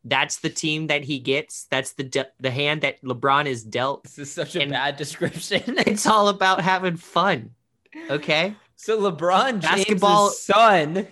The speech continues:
Speaker 2: gets kidnapped by an algorithm named Al G Rhythm.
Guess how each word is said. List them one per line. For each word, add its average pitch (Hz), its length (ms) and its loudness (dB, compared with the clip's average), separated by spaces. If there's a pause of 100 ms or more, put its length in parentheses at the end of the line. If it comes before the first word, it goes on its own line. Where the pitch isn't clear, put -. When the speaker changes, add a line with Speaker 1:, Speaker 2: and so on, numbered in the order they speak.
Speaker 2:
gets 175 260 0
kidnapped 151 920 2
by 147 340 6 (600)
an 156 160 2 (100)
algorithm 143 1000 2
named 135 340 -2 (120)
Al 156 360 4
G 143 360 -4
Rhythm. 139 640 -2